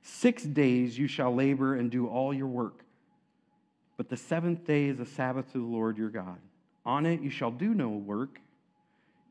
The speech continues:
you or your son or your daughter, your male servants, your female servants, your livestock, your sojourner who is with you in your gates. For in six days the Lord made heaven and earth, the sea, and all that is in them, and rested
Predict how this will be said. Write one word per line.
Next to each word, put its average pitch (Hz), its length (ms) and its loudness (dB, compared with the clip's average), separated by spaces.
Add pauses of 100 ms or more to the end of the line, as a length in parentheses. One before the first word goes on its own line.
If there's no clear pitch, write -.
(120)
you 147 380 2
or 135 180 -2
your 110 120 0
son 135 360 -2
or 147 80 0
your 110 160 0
daughter, 127 320 0
your 120 160 0
male 123 260 0
servants, 147 420 -4
your 123 60 -8
female 151 420 0
servants, 147 480 -4
your 104 140 -6
livestock, 143 720 -4 (320)
your 135 100 0
sojourner 170 840 4
who 135 160 4
is 123 120 0
with 165 220 2
you 165 100 2
in 147 120 4
your 131 100 2
gates. 156 420 2 (300)
For 151 160 8
in 139 100 6
six 262 500 2
days 156 520 4
the 139 100 0
Lord 143 280 6
made 139 160 4
heaven 135 240 2
and 135 120 2
earth, 101 220 -2 (440)
the 110 60 -12
sea, 175 540 0 (400)
and 127 120 0
all 143 320 2
that 180 120 2
is 185 140 -2
in 214 160 4
them, 95 240 0 (840)
and 104 180 -4
rested 90 600 -6